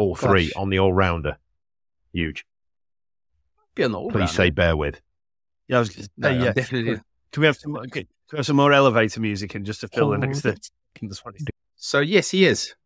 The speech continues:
Speaker 2: I didn't
Speaker 1: Also,
Speaker 2: need the,
Speaker 1: Ben
Speaker 2: uh,
Speaker 1: Stokes, I'm pretty
Speaker 2: elevator
Speaker 1: sure.
Speaker 2: music.
Speaker 1: Have we just
Speaker 2: No,
Speaker 1: fucked
Speaker 2: he's
Speaker 1: all
Speaker 2: not.
Speaker 1: over your stat there, Huge?
Speaker 2: No, he's not. No, he's not. Ben Stokes is not. So,
Speaker 1: Ravi
Speaker 2: yeah,
Speaker 1: Ashwin.
Speaker 2: I mean, Shakib Al Hassan is in. Ravi Ashwin is not. No.
Speaker 1: Oh.
Speaker 2: So,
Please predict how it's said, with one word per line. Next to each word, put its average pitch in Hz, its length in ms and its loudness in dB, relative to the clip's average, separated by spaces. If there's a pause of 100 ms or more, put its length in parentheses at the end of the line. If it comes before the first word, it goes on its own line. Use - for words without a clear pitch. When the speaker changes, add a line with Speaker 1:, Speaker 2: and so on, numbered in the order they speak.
(180)
Speaker 2:
I 123 100 -4
didn't 139 220 0
Speaker 1:
Also, 135 160 4
Speaker 2:
need 110 80 4
the, 120 60 2
Speaker 1:
Ben 107 80 4
Speaker 2:
uh, 98 40 0
Speaker 1:
Stokes, - 140 -6
I'm 104 80 8
pretty - 40 2 (100)
Speaker 2:
elevator 98 200 0
Speaker 1:
sure. 95 180 4
Speaker 2:
music. 92 220 -8 (960)
Speaker 1:
Have 104 160 2
we 107 120 6
just - 180 0
Speaker 2:
No, - 40 -12
Speaker 1:
fucked 104 240 -4
Speaker 2:
he's 101 100 -2
Speaker 1:
all 90 100 -2
Speaker 2:
not. 85 120 0
Speaker 1:
over 80 100 -2
your 82 120 2
stat - 300 -2
there, 71 100 -2
Huge? 76 280 -6 (560)
Speaker 2:
No, 123 160 -4
he's 117 140 -8
not. 95 260 -8 (100)
No, 214 100 -8
he's 180 140 -10
not. - 100 -20 (1300)
Ben 131 160 0
Stokes - 420 -6
is 98 160 -6
not. 101 460 -8 (300)
So, 92 120 -8
Speaker 1:
Ravi 87 180 0
Speaker 2:
yeah, 78 100 0
Speaker 1:
Ashwin. 92 160 -6
Speaker 2:
I - 20 -6
mean, 92 200 -8
Shakib 113 300 -10
Al 92 60 -6
Hassan 92 400 -8
is 95 300 -10
in. 87 340 -10
Ravi 107 200 -4
Ashwin 95 380 -6
is 87 220 -10
not. 87 400 -8 (140)
No. 87 260 -10 (540)
Speaker 1:
Oh. 127 80 -8 (160)
Speaker 2:
So, - 220 0